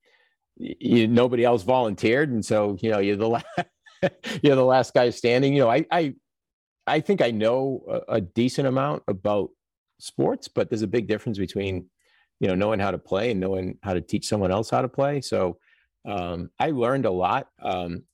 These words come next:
I, I think I, um, you know, like, I think I, I see it now with a lot of parents, you know, your oldest, you know, you think everything's the end of the world. And then you realize, you know, that your second kid, you're probably a little more mellow and,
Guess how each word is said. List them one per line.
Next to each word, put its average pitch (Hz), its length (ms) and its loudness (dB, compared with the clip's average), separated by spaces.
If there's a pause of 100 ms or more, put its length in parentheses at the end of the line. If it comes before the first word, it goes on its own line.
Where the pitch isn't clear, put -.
I, 98 220 -4 (220)
I 110 120 -2
think 110 240 2
I, 90 340 0 (320)
um, - 380 -8 (840)
you 107 100 0
know, 87 240 0 (400)
like, 95 300 0 (160)
I 101 80 -2
think 98 240 -2
I, 98 280 0 (140)
I 107 60 2
see 98 180 0
it - 140 2
now 98 180 -2
with 92 100 0
a 87 40 0
lot 92 180 0
of 85 100 -6
parents, 87 300 -2
you 95 80 2
know, 85 60 2
your 82 200 0
oldest, 92 480 -4
you 92 100 -4
know, 85 100 -6
you 85 180 -4
think 85 240 -6
everything's 87 380 -4
the 90 100 -8
end 87 80 -6
of 80 80 -4
the 80 60 -2
world. 87 400 -4
And 80 80 -14
then 85 120 -8
you 82 140 -8
realize, 85 580 -4
you 95 60 -14
know, 82 140 -10
that 82 240 -8 (400)
your 113 100 0
second 104 360 -2
kid, 101 200 2
you're 87 260 0 (440)
probably 104 160 4
a 98 40 2
little 101 200 0
more 98 160 0
mellow 101 420 0
and, 87 180 -6